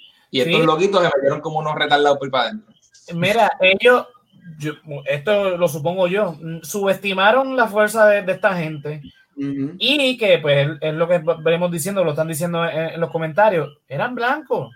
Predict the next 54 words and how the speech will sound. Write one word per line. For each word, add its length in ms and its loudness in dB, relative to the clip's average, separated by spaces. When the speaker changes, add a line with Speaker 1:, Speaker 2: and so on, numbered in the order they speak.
Speaker 2:
no, 200 -6
no 100 -4
estaban 240 0
protestando 480 2
por 80 -2
la 100 6
vida 160 4
de 80 2
los 100 0
negros, 340 0
estaban 260 -2
protestando 680 -2
para 160 0
que 60 0
Trump 160 -4
se 140 0
quedara. 340 6
Entonces, 540 0
la 220 4
protesta 680 4
no 480 -2
se, 340 0
no 140 -6
termina 240 -2
en 60 -6
protesta, 340 -2
sino 220 -6
una 120 -4
insurrección, 580 -2
¿verdad? 220 0
Una 120 -6
insurrección 400 2
Speaker 3:
Ujú. 100 2
Speaker 2:
es 120 0
cuando 240 0
no 120 4
se 160 4
logra 640 6
el, 180 -4
el 120 -8
cometido, 520 -4
que 80 -8
era 100 2
el 60 -2
golpe 220 -4
de 60 0
Estado, 340 0
porque 240 -20
eso 420 -6
era 160 -8
un 120 -10
golpe 260 -10
de 60 0
Estado. 420 -2